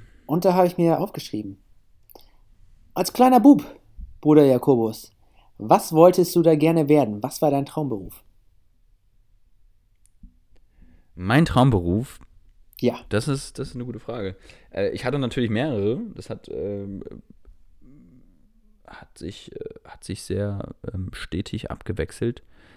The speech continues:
Speaker 2: Aber wenn ich mich korrekt erinnere, wollte ich damals immer gerne Fußballstar werden. Klar, ist jetzt natürlich völliger Mainstream, aber das hat natürlich mich auch gepackt auf dem Dorfplatz.
Speaker 1: Klar.
Speaker 2: Aber ich glaube, mein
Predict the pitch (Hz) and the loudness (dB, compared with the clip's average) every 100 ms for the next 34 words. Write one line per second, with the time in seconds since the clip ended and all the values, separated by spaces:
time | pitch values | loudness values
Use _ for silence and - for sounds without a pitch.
0 | _ _ _ - 87 98 107 107 110 - | _ _ _ -6 -4 0 -2 -2 -4 -4
1 | 107 - - 110 101 101 - - - 95 | -8 -10 -8 -6 -4 -6 -10 -16 -10 -8
2 | - 135 127 113 107 107 107 - - - | -6 -4 -4 -2 -2 -2 -6 -14 -20 -20
3 | - - 92 - 76 101 - - 98 - | -16 -14 -10 -4 -4 -4 -8 -10 -12 -16
4 | _ 78 82 98 101 95 92 - - _ | _ -6 -4 -4 -4 -4 -6 -14 -20 _
5 | - 107 95 92 95 - 82 82 85 82 | -10 -6 -4 -4 -8 -10 -6 -4 -4 -4
6 | 92 - _ - _ - - 123 - 113 | -6 -10 _ -20 _ -20 -6 -4 -2 -2
7 | - 117 135 - 202 _ _ - - - | -2 -6 -6 -6 -8 _ _ -20 -12 -6
8 | 80 143 - _ - 101 - - 90 87 | -4 -6 -10 _ -12 -10 -10 -8 -10 -8
9 | 87 85 - - - - 98 95 87 85 | -6 -6 -8 -18 -14 -4 -4 -2 -4 -4
10 | 92 - - - 90 92 - - - - | -6 -8 -10 -8 -8 -8 -10 -20 -20 -20
11 | - - - 95 - 92 95 98 95 95 | -20 -18 -14 -12 -10 -8 -4 -4 -4 -6
12 | - - - - - - 95 117 110 113 | -6 -6 -6 -4 -4 -4 -6 -4 -4 -6
13 | - - 202 - - 110 117 147 _ - | -6 -12 -12 -16 -8 -6 -6 -8 _ -2
14 | 110 151 151 - 127 127 117 | 4 6 6 4 2 4 0